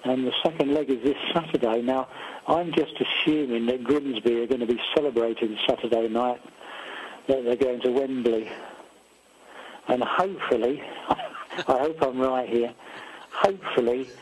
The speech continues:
they're gonna be a little bit complacent and a little bit self-protective with injury, that when they play Ebbsfleet on Tuesday, they're gonna be underperforming.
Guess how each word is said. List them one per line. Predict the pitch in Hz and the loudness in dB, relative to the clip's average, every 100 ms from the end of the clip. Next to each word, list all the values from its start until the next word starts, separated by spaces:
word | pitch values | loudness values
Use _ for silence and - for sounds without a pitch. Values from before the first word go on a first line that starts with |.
| - - - | -18 -6 0
they're | 147 | 2
gonna | 143 135 | 2 2
be | 135 139 135 139 139 135 139 143 - | 2 2 2 0 0 0 -2 -2 0
a | |
little | 160 196 | 2 2
bit | 175 175 | 0 0
complacent | 151 135 - 139 123 147 156 - - - - - - - - | -2 0 2 2 0 0 0 -2 -10 -12 -20 -18 -18 -18 -2
and | - 135 | 2 4
a | 139 | 2
little | 180 143 | 2 2
bit | 151 - | 0 2
self-protective | 160 139 - - - 156 165 - 127 131 - - - - _ _ - - - | 2 0 -2 -2 2 0 0 0 2 2 -4 -12 -18 -20 _ _ -20 -14 0
with | 123 | 2
injury, | 135 135 120 107 113 120 | 2 0 0 2 2 2
that | 127 123 | 0 2
when | 160 160 | 2 2
they | 139 | 0
play | - 139 139 | 2 2 0
Ebbsfleet | 127 - 131 135 | 0 0 2 0
on | 127 | 0
Tuesday, | - 175 165 131 104 107 139 - - - - - - - - 143 | 0 0 0 -4 -2 0 -2 -4 -20 -20 -20 -18 -18 -18 -4 0
they're | 139 | 2
gonna | 135 | 2
be | 127 | 2
underperforming. | 135 135 135 127 - - - 143 123 110 120 | 0 2 0 0 -2 0 0 0 0 -2 -2